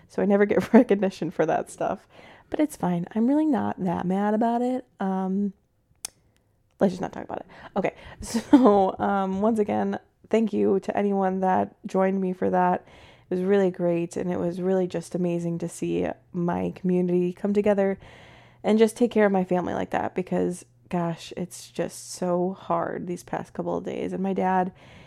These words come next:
he's sixty-two, I wanna say. Yeah, sixty-two. And he just has to work so hard. I'm sorry if you hear the dryer in the background. I hope you can't.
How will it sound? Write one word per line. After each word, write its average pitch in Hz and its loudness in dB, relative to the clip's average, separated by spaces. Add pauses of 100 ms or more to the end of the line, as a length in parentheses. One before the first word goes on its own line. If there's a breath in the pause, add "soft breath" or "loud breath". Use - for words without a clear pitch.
(140)
he's 196 0
sixty-two, - -2
I 165 -4
wanna 175 -10
say. - -14
Yeah, - -4
sixty-two. 180 -4 (540 loud breath)
And 185 0
he 202 0
just 180 -4
has 170 -6
to 180 -6
work 175 -4
so 190 0
hard. 175 2
I'm 175 -2
sorry 220 0
if 190 -6
you 175 -2
hear 165 -6
the - -6
dryer - -4
in - -6
the - -8
background. - -8
I 180 -6
hope 180 -8
you 170 -8
can't. - -10